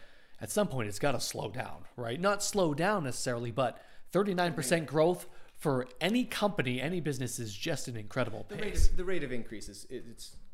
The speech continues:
Speaker 2: too much to ask to get that percentage
Speaker 1: Be sus-,
Speaker 2: increase come, come
Speaker 1: sustainable,
Speaker 2: January,
Speaker 1: right.
Speaker 2: but you get a, you get a five, ten percent increase in January, and that's gonna make a huge impact on, on homeowners, just
Speaker 1: Mm-hmm.
Speaker 2: because the sheer volume of vacationers that are coming to the site right after the holidays just skyrockets. So,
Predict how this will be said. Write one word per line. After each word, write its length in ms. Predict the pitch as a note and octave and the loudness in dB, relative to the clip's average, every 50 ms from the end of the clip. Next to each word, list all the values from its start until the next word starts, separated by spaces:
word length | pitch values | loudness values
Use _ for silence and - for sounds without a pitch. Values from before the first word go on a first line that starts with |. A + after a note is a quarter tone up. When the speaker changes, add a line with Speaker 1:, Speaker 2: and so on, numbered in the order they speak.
| - - - - - - - | -18 -18 -18 -18 -18 -18 -12
Speaker 2:
too 120 | - D#3+ | -10 -8
much 160 | C3+ A#2+ - - | -8 -8 -8 -8
to 80 | A2 | -10
ask 180 | G#2 G2+ G2 - | -10 -10 -12 -14
to 100 | - G#2 G2 | -14 -16 -14
get 300 | G#2 G#2 F#2+ G2 - - | -14 -14 -16 -14 -14 -14
that 240 | G#2 G2 G2+ - - | -14 -14 -14 -16 -18
percentage 340 | A2 - - G2+ F#2+ F#2+ G2 | -16 -14 -12 -12 -10 -10 -10
Speaker 1:
Be 60 | G2+ | -12
sus-, 140 | G2 G2 G#2 | -12 -12 -12
Speaker 2:
increase 220 | G2+ F#2+ - - | -14 -14 -14 -16
come, 120 | - A#2 G#2 | -14 -12 -12
come 80 | F#2+ | -12
Speaker 1:
sustainable, 260 | F2 - A2 G#2+ G2+ G2+ | -10 -10 -12 -12 -10 -10
Speaker 2:
January, 240 | G#2+ G#2 G2+ F#2 F#2 - | -12 -10 -10 -10 -10 -10
Speaker 1:
right. 120 | G#2 G2 | -10 -10
Speaker 2:
but 280 | - - - - A2+ - | -10 -10 -12 -12 -10 -10
you 100 | C3+ A#2+ | -10 -8
get 160 | B2 G#2+ F#2 | -8 -10 -10
a, 180 | F#2 - - | -12 -14 -16
you 180 | C3+ A#2+ B2 B2 | -16 -16 -14 -12
get 140 | A#2 A2 G2 | -12 -12 -12
a 20 | G2 | -12
five, 240 | - A2+ A2 G2 | -12 -12 -12 -12
ten 140 | - A#2+ G#2+ | -12 -14 -16
percent 260 | G2+ F#2+ - G#2 F#2+ | -16 -16 -16 -16 -14
increase 520 | G2 G2+ G2 - G2+ F#2 F#2 - - - - - | -14 -16 -16 -16 -16 -16 -16 -16 -18 -20 -20 -18
in 140 | - A2+ G#2 G2+ | -16 -16 -14 -8
January, 520 | - G#2+ G#2+ G#2 G#2 G2 G2 F#2 F#2 F#2 | -6 -6 -6 -6 -8 -10 -12 -12 -12 -12
and 80 | F#2+ G2+ | -12 -12
that's 140 | G2+ - | -12 -12
gonna 180 | - - G2 F2+ | -14 -14 -14 -14
make 160 | F2+ F2+ F2+ | -14 -14 -14
a 40 | F#2 | -16
huge 460 | F2 - - B2 A#2 A2 A2 G2+ F#2+ F#2+ | -18 -16 -14 -12 -10 -10 -10 -12 -12 -14
impact 360 | F#2 F2+ F#2 F2+ F#2 - - | -18 -18 -18 -18 -16 -16 -16
on, 60 | F2+ F2+ F2+ F2+ F#2 - | -18 -18 -20 -20 -20 -20
on 120 | G2+ F#2+ F2+ - G2+ | -20 -20 -18 -18 -18
homeowners, 460 | F#2+ F2+ E2+ E2+ E2 D#2+ - - - - - - - A#2 | -16 -16 -16 -14 -12 -12 -10 -8 -8 -6 -4 -4 -4 -4
just 160 | G#2+ G#2 - | -4 -4 -6
Speaker 1:
Mm-hmm. 80 | - - | -6 -10
Speaker 2:
because 180 | - F2+ F2 - | -12 -14 -14 -14
the 160 | - F2+ F2 - | -14 -12 -12 -12
sheer 240 | - - A#2+ A2 G2 | -12 -12 -12 -12 -12
volume 340 | G2 F#2+ F2+ F#2 F#2 F2 E2+ E2+ | -12 -14 -14 -14 -14 -16 -16 -18
of 60 | E2+ - - - G2+ | -18 -18 -18 -18 -16
vacationers 360 | F#2+ - G2 F#2+ - F#2+ F2+ | -14 -14 -12 -12 -12 -12 -12
that 100 | F2+ F2 | -12 -12
are 40 | F2+ | -14
coming 200 | - - G#2 F#2+ | -14 -14 -14 -14
to 80 | E2+ E2+ | -16 -16
the 80 | E2+ | -14
site 240 | - - G#2+ F#2 F2 - - - - - - - - - - - - | -14 -12 -12 -14 -14 -16 -20 -20 -20 -20 -20 -20 -20 -20 -20 -18 -14
right 140 | A#2 G2+ F#2+ | -14 -12 -14
after 160 | F#2 - G2 | -14 -14 -14
the 60 | F2+ F2 | -14 -14
holidays 480 | F#2 F#2 F2+ F2 F2 E2 E2 E2 - - | -12 -12 -12 -12 -10 -10 -8 -8 -8 -10
just 260 | - F2 - - - - - - - | -10 -12 -14 -14 -14 -14 -14 -14 -14
skyrockets. 640 | - - - G#2 F2+ F2 D#2+ D2 C#2+ - D#2 D#2 - | -14 -12 -10 -10 -8 -8 -10 -10 -10 -10 -10 -10 -10
So, 180 | - - - | -10 -8 -6